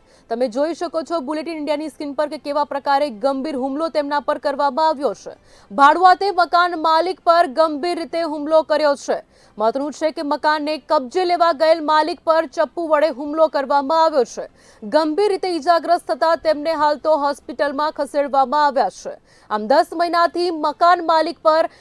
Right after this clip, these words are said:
કહી શકાય કે મકાન માલિક ઘર કબજે લેવા માટે પ્રયાસ કરી રહ્યા હતા.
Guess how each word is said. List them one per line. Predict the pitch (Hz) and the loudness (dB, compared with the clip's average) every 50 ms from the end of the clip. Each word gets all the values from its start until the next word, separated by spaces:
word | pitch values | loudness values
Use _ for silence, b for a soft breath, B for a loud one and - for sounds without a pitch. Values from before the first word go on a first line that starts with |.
| b - | b -4
કહી | 285 311 311 | -2 -2 -2
શકાય | - - 320 294 - 311 302 302 | -2 -4 -4 -2 0 2 2 0
કે | - 320 | 0 -4
મકાન | 302 285 294 277 - 294 311 302 285 | -6 -6 -4 -2 -2 -2 -2 -2 -2
માલિક | 285 294 294 320 381 - 381 | 0 0 2 0 0 -2 -4
ઘર | 285 247 320 311 311 | -2 0 2 2 2
કબજે | 262 - 311 302 262 240 - 381 381 | 2 0 0 0 0 -2 -2 -2 0
લેવા | 349 320 311 320 320 | 0 0 0 0 0
માટે | 302 294 302 302 247 311 320 | 0 0 -4 -4 -2 -4 -6
પ્રયાસ | 277 - 320 302 302 311 311 320 320 - - | -4 -2 -2 0 2 2 2 2 0 0 0
કરી | 330 302 311 | 0 0 0
રહ્યા | 294 302 285 277 | 2 2 4 4
હતા. | 269 - - 233 170 - | 4 2 2 0 -2 -2